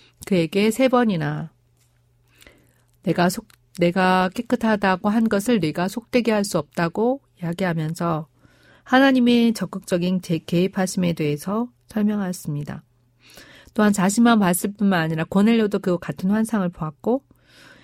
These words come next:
이 일들은 할례나 무할례나 이 의문적 구별은 이제, 어, 구별이 필요하지 않고 이방인을 부정하게 보지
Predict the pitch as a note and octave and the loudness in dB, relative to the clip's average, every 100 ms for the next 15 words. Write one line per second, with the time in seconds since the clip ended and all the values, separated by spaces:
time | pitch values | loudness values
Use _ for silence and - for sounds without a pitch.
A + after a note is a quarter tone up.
0 | - _ G#3+ G#3 G#3 G#3 A3+ C#4+ C#4 B3+ | -20 _ 6 6 6 4 4 4 4 4
1 | G3+ F3 G3 F#3+ F3+ E3+ D#3+ D#3 D#3 E3+ | 4 4 4 2 2 0 0 -2 -4 -8
2 | _ _ - G3+ G3 F3+ E3 - _ _ | _ _ 0 2 2 2 -2 -8 _ _
3 | _ - F#3+ G#3 B3 A3 A3 G3 _ - | _ 0 4 6 6 4 2 0 _ -2
4 | F#3 G3+ G3 E3+ D3+ E3+ E3 E3+ - _ | 2 4 4 0 -2 -2 -4 -6 -12 _
5 | _ _ - D#3 D#3+ D#3 - - _ _ | _ _ -6 -2 -2 -4 -8 -12 _ _
6 | _ - F#3+ F#3+ F3+ F3 - A#3 G#3 F#3+ | _ -2 2 2 2 -2 -2 -2 -2 -2
7 | C#3 D#3+ - D#3+ D#3 - - - - - | -2 -4 -6 -6 -6 -12 -20 -20 -16 0
8 | G#3+ B3 B3+ A#3+ A3+ A3+ G3+ - G3 A3+ | 4 6 6 6 4 4 2 0 2 4
9 | G#3+ G3 F3 E3+ F#3 | 2 0 0 2 0